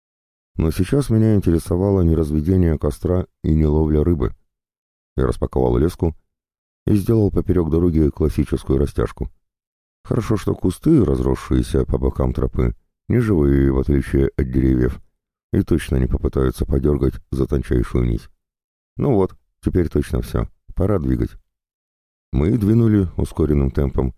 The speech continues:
что, впрочем, не мешало нам негромко беседовать на ходу. "Ты там в кустах установил гранату, да?" "Точно".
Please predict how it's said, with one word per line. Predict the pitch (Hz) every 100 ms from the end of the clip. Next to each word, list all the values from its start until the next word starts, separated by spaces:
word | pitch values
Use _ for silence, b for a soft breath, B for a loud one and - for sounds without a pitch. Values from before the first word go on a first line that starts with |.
| _ _ _ _ _ _
что, | - 127
впрочем, | - 104 - 82
не | 82
мешало | 80 82 82
нам | 76 85 76
негромко | 69 64 76 71
беседовать | 64 64 67 64 64
на | 62
ходу. | 62 57 58 - _ _ _ _ _ _ _ _ _ _
"Ты | 87
там | - 76
в | -
кустах | 80 - 80 76
установил | 78 - 73 73 76
гранату, | 71 73 90 -
да?" | 67 73 92 - _ _ _ -
"Точно". | 60 - 71 71